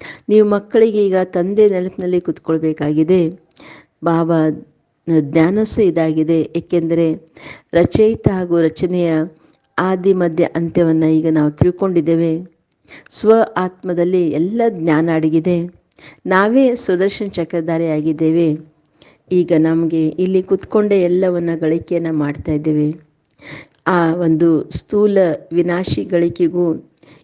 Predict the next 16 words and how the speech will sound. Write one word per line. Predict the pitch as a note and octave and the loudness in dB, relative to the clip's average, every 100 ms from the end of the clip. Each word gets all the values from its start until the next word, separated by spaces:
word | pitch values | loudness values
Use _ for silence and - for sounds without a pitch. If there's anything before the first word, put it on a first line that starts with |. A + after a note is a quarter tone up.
| _ | _
ಈ | G3+ G3 | -2 -2
ಸಮಯದ | - E3+ E3+ E3+ D#3 D#3+ D#3 D3+ - _ _ - | 0 0 2 0 0 0 0 -4 -12 _ _ -4
ಪರಮಾತ್ಮ | E3+ E3 E3+ F3 - G3 F#3+ | -2 0 -2 -4 -6 -4 -4
ಜ್ಞಾನದನ್ನ | D#3+ E3 D#3+ E3 D#3+ D#3 D3+ D#3 D3+ D3 - - | -2 -2 0 0 0 0 0 0 0 -2 -6 -8
ಗಳಿಕೆಗೂ | D#3 D#3 D#3 E3 D#3+ E3 D3+ - _ _ _ | 0 0 2 0 0 0 -2 -8 _ _ _
ಹಗಲು | G#3 G#3+ B3+ B3+ | -2 2 2 2
ರಾತ್ರಿ | G3+ F#3 G3+ F#3 | 0 0 0 0
ಅಂತರ | - D#3+ E3+ F3 | 0 -4 -2 0
ಇದೆ. | E3 D#3 E3 D#3+ - _ _ _ _ _ _ _ _ _ _ - - - - | 0 0 -2 -8 -12 _ _ _ _ _ _ _ _ _ _ -20 -20 -20 0
ಈಗ | G3 F#3 F3+ | 2 4 4
ನಾವಿಲ್ಲಿ | F3 F3+ E3+ | 4 0 0
ಬಂದಿರೋದೇ | F3 G3 G#3+ G#3 G#3+ | -2 2 2 4 2
ಸತ್ಯ | G#3 E3 - F3+ | 2 -4 -6 -10
ಸತ್ಯ | - E3+ F#3 | -10 -6 -4
ಗಳಿಕೆ | E3 E3 E3 E3+ | 0 -2 -2 -2
ಮಾಡ್ಲಿಕ್ಕೋಸ್ಕರ. | D#3 D3+ D3+ D3+ D#3+ D3+ - | -2 0 0 0 -2 -4 -4